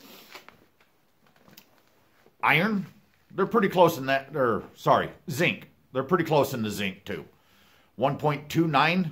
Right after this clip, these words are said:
milligrams for chicken, one point four seven milligrams in the quail eggs. Selenium, three point, sorry, thirty point seven milligrams.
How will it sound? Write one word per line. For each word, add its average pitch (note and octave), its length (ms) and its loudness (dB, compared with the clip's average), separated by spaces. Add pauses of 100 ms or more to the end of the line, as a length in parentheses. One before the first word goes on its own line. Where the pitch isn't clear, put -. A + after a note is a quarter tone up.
(160)
milligrams E3 440 -2
for - 140 -10
chicken, F#3 480 0 (500)
one C3+ 160 0
point C3+ 240 -6
four C3 220 -2
seven A#2 360 0
milligrams F#2+ 560 -4 (220)
in G#2 80 -6
the F#2 80 -6
quail F#2 320 0
eggs. - 320 -14 (1700)
Selenium, C#3 680 0 (540)
three D#3 280 2
point, D#3+ 300 -6 (760)
sorry, F2 340 -4 (500)
thirty D#3+ 380 4
point C#3 520 -6
seven C3+ 580 -2
milligrams. D#3 720 -6